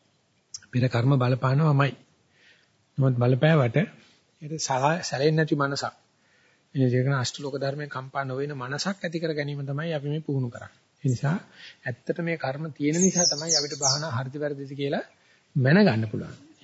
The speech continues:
කරදර එන්නම ඕනේ. ආවේ නැත්තම් ඇති වැඩක් නැහැ. උදාහරණයක් කියනවා නම් මේ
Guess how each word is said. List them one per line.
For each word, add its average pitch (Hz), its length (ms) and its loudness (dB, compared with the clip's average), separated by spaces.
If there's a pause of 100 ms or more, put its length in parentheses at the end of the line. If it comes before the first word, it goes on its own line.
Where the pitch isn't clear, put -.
(760)
කරදර 127 280 0
එන්නම 160 500 8
ඕනේ. 131 340 6
ආවේ 143 260 2
නැත්තම් 147 320 0 (680)
ඇති 143 180 4
වැඩක් 131 280 4
නැහැ. - 220 -4 (460)
උදාහරණයක් 127 560 2
කියනවා 127 300 0
නම් 185 160 4
මේ 135 240 4